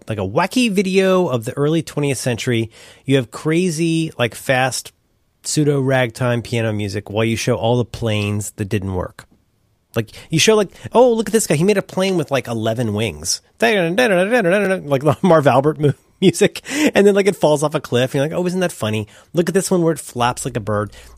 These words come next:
'Cause that's back when we were stupid and we thought flight would be this particular kind of thing.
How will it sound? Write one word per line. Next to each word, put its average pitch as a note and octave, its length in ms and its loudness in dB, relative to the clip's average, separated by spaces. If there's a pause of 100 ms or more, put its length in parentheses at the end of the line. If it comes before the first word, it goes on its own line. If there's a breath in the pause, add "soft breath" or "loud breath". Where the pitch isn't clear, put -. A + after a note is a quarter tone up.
'Cause B3 140 0
that's E4 180 2
back - 240 0
when F3+ 160 2
we F3+ 80 2
were F#3 80 4
stupid A2+ 760 -2
and A#2+ 140 -4
we C#3+ 60 0
thought D#3+ 260 0
flight B2+ 280 -2
would C3+ 120 -4
be C3 120 -4
this A#2 200 -6
particular C3 460 -8
kind A3 400 -4
of G#3 100 -4
thing. G#3 380 0